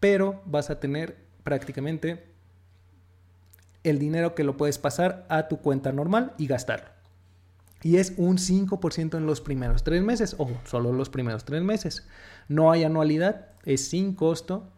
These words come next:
Disfruta de meses sin intereses, difiere tus compras en comercios participantes. Aquí, bueno, tienes que, que ser comercios participantes o su misma tienda.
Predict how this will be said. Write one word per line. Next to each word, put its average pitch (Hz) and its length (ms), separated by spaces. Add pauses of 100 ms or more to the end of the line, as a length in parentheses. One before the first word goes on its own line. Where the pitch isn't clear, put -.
(380)
Disfruta 151 420
de 147 140
meses 151 260
sin 160 160
intereses, 185 580
difiere 151 300
tus 151 160
compras 160 320
en 147 100
comercios 131 400
participantes. 196 760
Aquí, 165 240
bueno, 143 340
tienes 139 320
que, 143 160 (320)
que 139 100
ser 135 300
comercios 127 420
participantes 190 760
o 160 60
su - 120
misma 139 360
tienda. 190 480